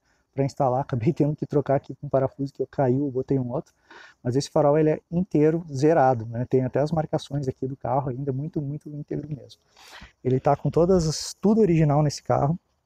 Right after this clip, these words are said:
As rodas são originais, não são rodas paralelas. Pneus diagonais, né, que é o tradicional pra esse carro. Os estribos também são originais. Esses estribos,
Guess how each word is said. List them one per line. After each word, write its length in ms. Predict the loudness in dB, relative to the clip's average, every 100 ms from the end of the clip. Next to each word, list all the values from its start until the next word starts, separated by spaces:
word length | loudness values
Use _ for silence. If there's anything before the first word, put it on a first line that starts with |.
| _ _ _ _
As 160 | 0 2
rodas 340 | 4 4 2
são 120 | 2 4
originais, 640 | 4 4 4 4 2 0
não 240 | 0 2 2
são 300 | 4 2 4
rodas 320 | 4 4 2
paralelas. 680 | 2 2 4 4 2 0 -6 -20 _ _ _ _ 2
Pneus 360 | 4 6 4
diagonais, 800 | 4 4 4 4 4 2 -2 -10 -4
né, 160 | -2
que 140 | 0 2
é 20 |
o 160 | 2 -2 -2
tradicional 480 | 0 0 0 0
pra 100 | 0
esse 140 | -2 -2
carro. 300 | 0 0 0 _ _ -20 -20 -20 _ _ _ -20 -20 _
Os 140 | 2
estribos 520 | 4 2 2 2 2 2
também 300 | 2 4 4
são 140 | 4
originais. 500 | 4 4 4 4 4
Esses 220 | 2 -2
estribos, 680 | -6 -2 2 2 2 -2 -6